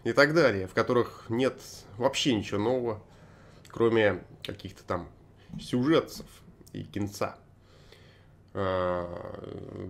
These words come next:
да и надо дать шанс тем, кто в июне эти ключи не выиграл, может быть, им повезёт. А может быть, даже повезёт, э, кому-то, кто уже выиграл ключ в июне. Кто его знает? Мало ли, всё бывает. Я в любом случае не буду в этом виноват,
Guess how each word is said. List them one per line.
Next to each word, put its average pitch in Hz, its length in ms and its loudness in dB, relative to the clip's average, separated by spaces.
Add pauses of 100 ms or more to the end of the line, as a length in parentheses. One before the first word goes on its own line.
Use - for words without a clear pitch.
да 123 100 2
и 190 100 6
надо 156 420 4
дать 104 400 0
шанс 123 580 0
тем, 123 220 4
кто 113 360 0
в 95 220 0
июне 120 420 2 (240)
эти 95 220 -10
ключи 110 320 -4
не 127 120 4
выиграл, 170 420 6
может 110 340 2
быть, 104 280 -4
им 101 220 -4
повезёт. 101 480 -4
А 101 60 0
может 131 260 6
быть, 123 140 2
даже 117 240 4
повезёт, 113 540 2
э, 98 220 0 (100)
кому-то, 131 420 6
кто - 200 -4
уже 113 240 2
выиграл 110 400 0
ключ 113 360 -2
в 110 120 0
июне. 117 360 0 (220)
Кто - 160 -2
его 113 220 2
знает? 104 320 -4 (400)
Мало 113 400 2
ли, 104 300 -2
всё - 180 -8
бывает. 95 400 -6 (580)
Я 110 220 4
в 104 180 -4
любом 120 280 2
случае 104 320 -4
не 107 80 0
буду 110 220 -2
в 104 60 2
этом 101 180 0
виноват, 104 460 -2